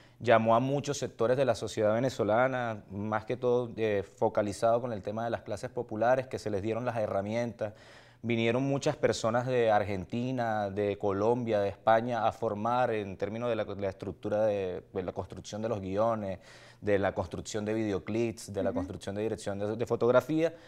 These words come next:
Speaker 1: Nos formamos ahí y, bueno, después nosotros nos fuimos como por el lado este de hacer,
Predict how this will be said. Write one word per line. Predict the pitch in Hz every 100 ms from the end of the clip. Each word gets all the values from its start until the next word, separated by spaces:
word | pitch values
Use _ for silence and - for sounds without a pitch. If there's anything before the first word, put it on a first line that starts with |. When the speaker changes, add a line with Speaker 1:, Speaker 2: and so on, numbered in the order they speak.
| - - -
Speaker 1:
Nos | 135
formamos | - 135 127 139 180
ahí | 175 156 208 -
y, | 139 127
bueno, | 139 127
después | 101 110 101 - 127 131
nosotros | 151 147 143 147
nos | 139
fuimos | 117 123
como | 143 123
por | 110 104
el | 95
lado | 101 113
este | 117 107 123
de | 117
hacer, | 98 104 101 110 113